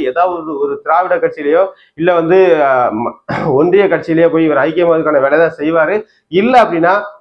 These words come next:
மொத்தமா முழுக்கு, முழுக்கு போட்டு மறுபடியும் சிரஞ்சீவி மாதிரி, கமலஹாசன் மாதிரி நடிக்கிறதுக்கு வருவார் அப்படிங்கிறது தான் இவருடைய செயல்பாடுகள் உணர்த்துது. எந்த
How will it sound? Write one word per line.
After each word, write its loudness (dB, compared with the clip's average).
மொத்தமா 0
முழுக்கு, 2
முழுக்கு 0
போட்டு -2
மறுபடியும் 0
சிரஞ்சீவி 0
மாதிரி, 0
கமலஹாசன் 0
மாதிரி -2
நடிக்கிறதுக்கு -2
வருவார் 0
அப்படிங்கிறது -6
தான் -2
இவருடைய 2
செயல்பாடுகள் 0
உணர்த்துது. 0
எந்த 0